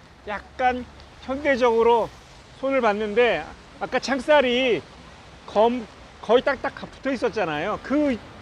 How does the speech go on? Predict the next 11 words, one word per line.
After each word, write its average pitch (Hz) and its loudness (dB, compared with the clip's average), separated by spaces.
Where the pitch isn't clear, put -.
형태는 285 -2
그대로 240 0
유지가 208 -2
되고 196 -2
있어요. 147 -4
어쨌든 226 0
천구백삼십 269 -2
년대 262 -2
초반에 269 0
지은 220 -4
건물이다. 180 0